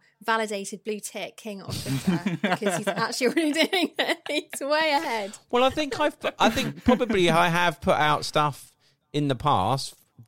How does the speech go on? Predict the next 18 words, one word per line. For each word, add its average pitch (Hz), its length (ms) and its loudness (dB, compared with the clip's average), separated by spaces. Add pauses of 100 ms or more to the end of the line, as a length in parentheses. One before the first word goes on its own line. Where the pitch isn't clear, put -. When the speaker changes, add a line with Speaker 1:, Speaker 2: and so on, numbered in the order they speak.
Speaker 3:
during, 123 560 2
like, 110 260 -2
you 127 120 -8
know, 98 260 -2 (240)
i-, - 160 -8
in 113 180 -6
a 110 40 -2
moment, 110 420 -2
like 104 140 -2
we've 95 180 -8
all 87 100 -10
said, 85 240 -8
like, 82 240 -10
in 98 80 -6
a 90 40 -6
moment 92 320 -4
of, 85 360 -12
um, 85 460 -12